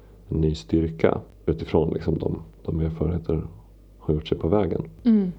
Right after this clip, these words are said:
Speaker 1: Det är ju en film som verkligen skildrar en tidsanda, kan jag tycka. Eh, ganska träffsäkert i just den här liksom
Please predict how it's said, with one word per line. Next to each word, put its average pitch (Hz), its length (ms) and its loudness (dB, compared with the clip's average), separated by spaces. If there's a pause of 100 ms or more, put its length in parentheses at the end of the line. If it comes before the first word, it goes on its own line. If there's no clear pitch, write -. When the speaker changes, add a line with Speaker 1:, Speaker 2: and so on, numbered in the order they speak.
(120)
Speaker 1:
Det 95 180 4
är 95 100 6
ju 98 180 6
en 95 60 2
film 85 520 2 (800)
som 85 260 2
verkligen 85 380 2
skildrar 80 720 2
en 80 400 0 (240)
tidsanda, 113 960 2 (580)
kan 92 140 4
jag 110 120 4
tycka. - 380 0 (260)
Eh, - 280 0 (240)
ganska 87 320 0
träffsäkert - 920 0
i 87 200 6
just 78 240 -2
den 82 100 4
här 78 240 2
liksom 80 600 0